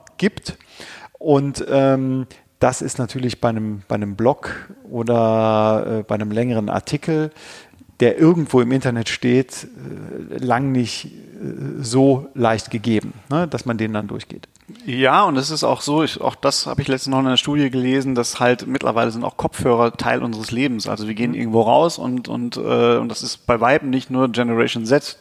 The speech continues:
Speaker 2: die so
Speaker 1: Mhm.
Speaker 2: agiert, sondern auch in unserer Generation hier gang und gäbe, wir gehen raus und haben Kopfhörer im, im Ohr.
Speaker 1: Mhm.
Speaker 2: Und das also zum, zum, äh, Audio-Content haben wir einen ganz, ganz schnellen Draht mittlerweile.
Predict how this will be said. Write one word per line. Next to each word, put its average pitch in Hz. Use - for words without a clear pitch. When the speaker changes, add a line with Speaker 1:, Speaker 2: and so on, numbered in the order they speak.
Speaker 2:
die 117
so 143
Speaker 1:
Mhm. 139
Speaker 2:
agiert, 123
sondern 117
auch 107
in 117
unserer 139
Generation 117
hier 113
gang 117
und 117
gäbe, 120
wir 113
gehen 117
raus 120
und 127
haben 120
Kopfhörer 107
im, 101
im 123
Ohr. 120
Speaker 1:
Mhm. 143
Speaker 2:
Und 127
das 127
also 110
zum, 113
zum, 113
äh, 53
Audio-Content 151
haben 120
wir 123
einen 117
ganz, 120
ganz 110
schnellen 110
Draht 101
mittlerweile. 98